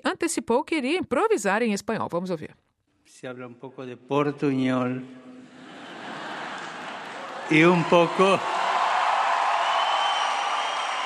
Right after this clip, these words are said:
Speaker 2: un poco de cocoliche, que es italiano y español junto. Así que con el español nos arreglamos.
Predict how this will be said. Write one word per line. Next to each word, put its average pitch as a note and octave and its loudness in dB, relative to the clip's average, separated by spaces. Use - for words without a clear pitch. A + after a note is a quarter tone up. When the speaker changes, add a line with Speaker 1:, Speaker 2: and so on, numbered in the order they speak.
Speaker 2:
un D#3+ -6
poco E3+ 2
de D3 2
cocoliche, D#3 0
que D3 0
es - -10
italiano D3+ -2
y C#3 -2
español C#3 -4
junto. B2+ -2
Así D3 -8
que C3+ -8
con D3+ 2
el D3+ 2
español D#3+ 0
nos D#3 -4
arreglamos. B2+ -8